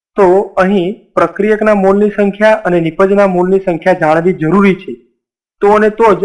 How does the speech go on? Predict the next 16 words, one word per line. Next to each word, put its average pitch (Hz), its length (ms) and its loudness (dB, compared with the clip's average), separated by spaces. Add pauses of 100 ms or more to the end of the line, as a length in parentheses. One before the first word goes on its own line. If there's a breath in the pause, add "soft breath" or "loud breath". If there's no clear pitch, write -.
(140)
આપણે 190 300 2
રાસાયણિક 190 560 0
ક્રિયાની 180 460 0
ક્રિયાવિધિ 170 480 0
સારી 160 320 0
રીતે 160 220 -2
સમજી 147 320 -8
શકીએ, 147 300 -6
વિદ્યાર્થી 127 380 -4
મિત્રો. 127 260 -14 (720)
તો 202 320 0
રાસાયણિક 185 560 0
પ્રક્રિયાની 190 440 -2
જે 196 120 -2
ક્રિયાવિધિ 185 500 -2
છે 180 240 -4